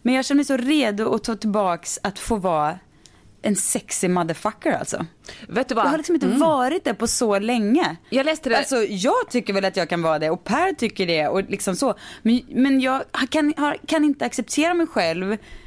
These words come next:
Speaker 1: Alltså, jag, det är som att jag bara, nej, jag kan vara annat, jag kan vara rolig, jag kan vara allt möjligt. Men att någon skulle se mig som så attraktiv, det har bara, det händer inte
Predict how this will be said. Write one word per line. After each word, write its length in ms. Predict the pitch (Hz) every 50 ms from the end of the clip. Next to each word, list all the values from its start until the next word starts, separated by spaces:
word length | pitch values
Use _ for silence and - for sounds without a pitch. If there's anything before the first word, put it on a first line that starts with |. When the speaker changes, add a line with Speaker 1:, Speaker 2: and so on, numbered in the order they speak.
| - - - - - - - - - - - - - - - - - - - -
Speaker 1:
Alltså, 160 | 247 - 285
jag, 120 | 285 285 -
det 160 | 240 233 285
är 60 | 285 240
som 120 | 254 262
att 120 | 254 -
jag 80 | 247 233
bara, 220 | 226 247 220 208 214
nej, 320 | 233 254 269 277 277 285
jag 140 | 247 262 254
kan 140 | - 277 262
vara 160 | 247 233 220
annat, 440 | - 240 262 233 214 226 277 349 -
jag 100 | 247 202
kan 120 | 226 214
vara 100 | 214 208
rolig, 320 | 233 226 202 180 190 220 233
jag 140 | 226 220
kan 120 | 226 233 214
vara 120 | 208 196
allt 100 | 196 190
möjligt. 280 | 220 214 190 190 202 -
Men 200 | 214 208 214 202 - - - - - - - _ _
att 180 | - 226 - -
någon 320 | 240 240 254 269 269 277
skulle 220 | 269 - - 214 214
se 280 | - - 269 262 247
mig 180 | 220 190 175 165
som 200 | 165 - 175 170
så 80 | - -
attraktiv, 540 | - 269 - - - - 220 226 - - 190
det 80 | 180 214
har 160 | 262 320 339
bara, 180 | 277 - 180 - - _ _ - - - - -
det 80 | 240
händer 460 | 233 214 226 277 370 415 415 403 403
inte 340 | 302 202 147 - - - -